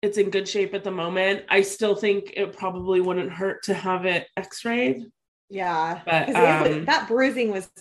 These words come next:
Speaker 2: pretty bad. And it was, like, your entire leg, like, not
Speaker 1: Oh,
Speaker 2: just,
Speaker 1: yeah.
Speaker 2: like, an ankle or something. It was, like, your entire leg.
Speaker 1: Yeah. And then it, and at one point, like, it went into the sides of my feet and all of my toes were black and blue.
Speaker 2: Ugh.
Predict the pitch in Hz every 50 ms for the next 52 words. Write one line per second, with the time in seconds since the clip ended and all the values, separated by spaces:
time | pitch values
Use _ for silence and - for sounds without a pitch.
0 | - - - 208 202 190 170 185 170 160 151 147 165 185 226 233 247 302 285 339
1 | 349 339 - - _ _ _ _ - 240 247 262 262 240 226 - - 240 226 226
2 | 240 240 240 240 233 226 202 185 175 190 196 214 202 165 131 117 165 190 185 196
3 | 196 196 196 175 208 214 226 196 185 175 170 - - - 233 208 - - 208 226
4 | 262 262 285 277 277 269 269 269 277 - 294 269 277 254 226 214 214 220 226 220
5 | 220 214 214 214 208 202 - - - 220 226 233 220 208 185 175 180 190 208 226
6 | 208 180 151 135 - - - 165 147 - - - - _ - 208 202 202 196 196
7 | 196 175 - - 110 - - - - - 208 202 185 170 175 185 190 185 190 190
8 | 208 170 - - 175 170 170 - - _ _ - 196 - 180 190 180 180 175 175
9 | 175 - 196 180 165 160 160 - 185 175 185 196 196 196 202 190 196 190 185 185
10 | - - 185 180 170 - - - 170 160 156 - 156 170 175 175 175 165 165 165
11 | - 175 175 180 170 175 185 185 180 185 190 175 165 165 - 190 180 180 180 180
12 | 180 175 175 175 170 175 - _ _ _ _ _ - 208 214 214 214 214 202 185
13 | 175 175